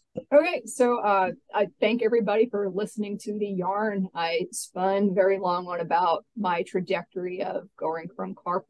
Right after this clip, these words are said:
corporate law to where I am now, and, um, how, you know, everything I've done to make my business was done through working for and working through my P T S D, and some of it held me back,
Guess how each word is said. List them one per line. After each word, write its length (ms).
corporate 340
law 280
to 240
where 260
I 220
am 80
now, 400
and, 420
um, 380
how, 420
you 80
know, 120
everything 360
I've 180
done 260
to 60
make 240
my 160
business 680
was 300
done 420
through 540
working 380
for 460
and 140
working 240
through 160
my 180
P 140
T 160
S 160
D, 260
and 320
some 200
of 60
it 80
held 180
me 120
back, 300